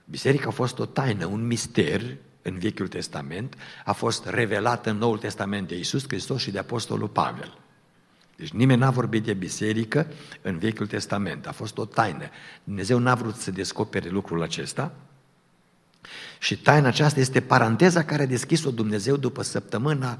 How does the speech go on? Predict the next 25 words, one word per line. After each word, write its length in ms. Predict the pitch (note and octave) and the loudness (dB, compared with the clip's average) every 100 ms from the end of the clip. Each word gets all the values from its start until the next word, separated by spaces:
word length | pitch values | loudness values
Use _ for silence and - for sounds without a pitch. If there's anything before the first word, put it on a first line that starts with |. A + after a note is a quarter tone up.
| - | -8
șaizeci 420 | - C#3+ C#3 A2+ | -4 0 0 0
și 180 | A2 - | 0 0
nouă 560 | A2 G2 D#2+ E2 G2 C3+ - | 0 0 0 0 -2 -4 -6
din 200 | F3 F#3 | -6 -4
cele 260 | C#3 B2+ A2 | -2 0 0
șaptezeci 760 | - - - F#2 F#2+ G2+ - | -2 -4 -4 -2 0 -2 -2
rânduite 600 | G#2+ G2 F2+ G#2+ A2+ F#2+ - - | -6 -4 -2 0 0 -6 -8 -6
pentru 260 | G#2+ F#2+ G2 | -2 -2 -2
istoria 420 | D#2 - C3 A#2 | -2 0 2 2
lui 160 | G2+ F#2+ | 0 -4
Israel 320 | - A2 G2 | -4 -4 -2
și 140 | - | -4
a 20 | |
omenirii. 600 | F2+ E2 D#2 D#2 D#2+ B2+ - - _ _ - - - - - - - _ _ - | -4 -6 -10 -10 -6 -6 -8 -20 _ _ -16 -14 -12 -14 -16 -20 -20 _ _ -2
Și 760 | - - - C#3+ C#3+ C#3 C#3 C#3 - - - - _ _ _ _ _ _ _ _ _ _ - - | 2 4 8 12 12 12 10 6 -6 -14 -20 -20 _ _ _ _ _ _ _ _ _ _ -6 10
când 180 | D#3 | 10
se 140 | C3 C3 | 12 8
încheie 380 | A#2 A3+ A#3+ G#3 | 8 8 10 10
paranteza 680 | C#3 G#2+ G2 F#2+ A2+ G2+ | 8 6 2 2 2 2
aceasta, 680 | D#2+ - C#2 C#2 - A2 - - - _ _ _ _ _ | 0 -4 -4 -6 -6 -6 -6 -12 -20 _ _ _ _ _
se 160 | - G#2 | -6 -4
încheie 260 | F2 A2+ A#2 | 0 4 6
la 120 | B2 | 6
răpirea 320 | B2+ C#3 C3+ | 2 2 0
bisericii. 720 | C3+ C3+ C#3+ C3+ C3+ - - | 2 2 0 0 -4 -8 -10